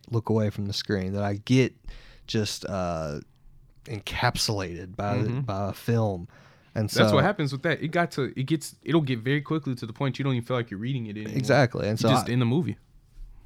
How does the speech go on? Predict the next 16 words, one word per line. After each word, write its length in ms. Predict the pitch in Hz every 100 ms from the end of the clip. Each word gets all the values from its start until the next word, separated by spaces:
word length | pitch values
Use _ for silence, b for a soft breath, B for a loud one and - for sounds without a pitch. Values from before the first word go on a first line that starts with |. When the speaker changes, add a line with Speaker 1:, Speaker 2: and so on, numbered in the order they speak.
| -
Speaker 1:
I 40 | 120
mean, 120 | 101
I 120 | 98
like 260 | 127 123 -
to 300 | - 113 107
have 240 | 98 113 104
the 80 |
subtitles 600 | 104 117 107 113 113 110
on 240 | 113 113 107
anyway 580 | 107 123 110 95 92 - -
in 160 | 117
English. 640 | 110 113 110 107 - - - b b b -
Sometimes 380 | 147 135 127
I 80 | 117
like 200 | 117 123
to, 360 | - 120 113 104